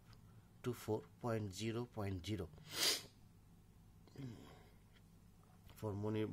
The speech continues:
more information, please visit। এখানে একটা ওয়েব লিংক, ওয়েব লিংক দেয়া আছে,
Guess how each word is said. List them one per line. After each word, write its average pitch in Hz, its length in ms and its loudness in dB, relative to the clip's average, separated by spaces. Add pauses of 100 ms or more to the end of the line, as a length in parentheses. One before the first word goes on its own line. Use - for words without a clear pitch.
more 113 200 4
information, 110 480 0 (640)
please 101 260 2 (100)
visit। - 680 -2
এখানে 104 180 -4
একটা 104 200 -4
ওয়েব 101 320 0
লিংক, 101 320 -4
ওয়েব 101 280 2
লিংক 104 220 -4
দেয়া 92 180 -4
আছে, 113 220 -6